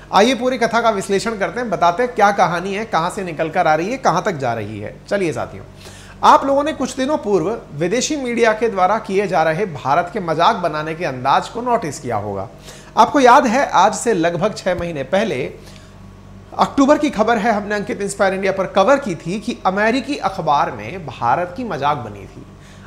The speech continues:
अमेरिकी अखबार में मजाक बनी, अमेरिका के अखबार में Wall Street Journal में भारत के विरुद्ध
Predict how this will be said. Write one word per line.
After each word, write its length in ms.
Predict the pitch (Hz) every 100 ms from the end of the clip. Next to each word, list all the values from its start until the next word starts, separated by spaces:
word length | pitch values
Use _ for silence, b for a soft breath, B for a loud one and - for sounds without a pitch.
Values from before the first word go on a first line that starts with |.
| -
अमेरिकी 480 | 131 139 151 165 208
अखबार 400 | 202 196 196 196
में 120 | 196
मजाक 360 | 196 190 185 185
बनी, 220 | 185 180 - B B -
अमेरिका 520 | 170 180 208 233 240
के 140 | 240 240
अखबार 520 | 170 - 165 170 214
में 180 | 208 226
Wall 340 | 151 160 214
Street 400 | 233 - 233 220
Journal 400 | 165 170 180 208
में 300 | 208 233 151
भारत 460 | 120 - 156 214 233
के 80 | 254
विरुद्ध 420 | 185 151 233 214